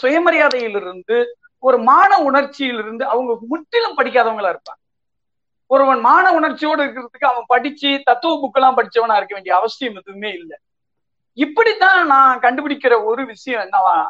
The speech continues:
இருக்குன்னா, இந்த இழிதொழில் மறுப்பு போராட்டங்கள். இந்த இழிதொழில் மறுப்பு போராட்டங்கள் நடந்த ஊர்கள்லாம் போய் பாத்தீங்கன்னா, யா-, அந்த ஊ-, ஒவ்வொரு ஊர்லயும் ஒரு நாலு பேர் இருந்திருப்பாங்க.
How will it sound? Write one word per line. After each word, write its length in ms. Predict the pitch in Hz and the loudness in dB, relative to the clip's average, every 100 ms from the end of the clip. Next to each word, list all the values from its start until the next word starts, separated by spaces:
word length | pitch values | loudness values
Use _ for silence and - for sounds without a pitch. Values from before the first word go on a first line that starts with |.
| - | -8
இருக்குன்னா, 360 | 185 - - - - | -16 -10 -2 0 0
இந்த 160 | 185 185 | -6 -10
இழிதொழில் 600 | 202 294 392 320 262 247 | -8 -6 -4 -4 -4 -6
மறுப்பு 340 | - 202 190 _ | -6 -6 -8 _
போராட்டங்கள். 500 | 160 151 - _ _ _ _ _ _ _ _ _ _ _ _ _ | -8 -8 -10 _ _ _ _ _ _ _ _ _ _ _ _ _
இந்த 180 | 359 370 | -6 -2
இழிதொழில் 540 | 330 415 466 453 392 320 | 2 2 4 4 2 2
மறுப்பு 340 | 294 285 262 | 0 0 -2
போராட்டங்கள் 500 | 254 247 247 233 220 | 2 2 0 -4 -4
நடந்த 380 | 214 277 294 254 | 0 0 0 0
ஊர்கள்லாம் 520 | 247 320 254 254 247 | -2 -2 0 2 0
போய் 180 | 220 214 | -4 -4
பாத்தீங்கன்னா, 500 | 190 185 170 175 226 170 139 _ _ _ _ - | -4 -6 -12 -4 -2 -2 -4 _ _ _ _ 0
யா-, 220 | 240 240 | 0 2
அந்த 200 | 277 302 | 0 2
ஊ-, 260 | 302 370 - | 0 -2 -6
ஒவ்வொரு 340 | 277 339 427 381 | -2 0 2 0
ஊர்லயும் 280 | 359 370 330 | 0 0 0
ஒரு 100 | 240 | 2
நாலு 260 | 269 277 | 2 2
பேர் 220 | 269 262 | 0 0
இருந்திருப்பாங்க. 440 | 208 - - - | -4 -12 -18 -20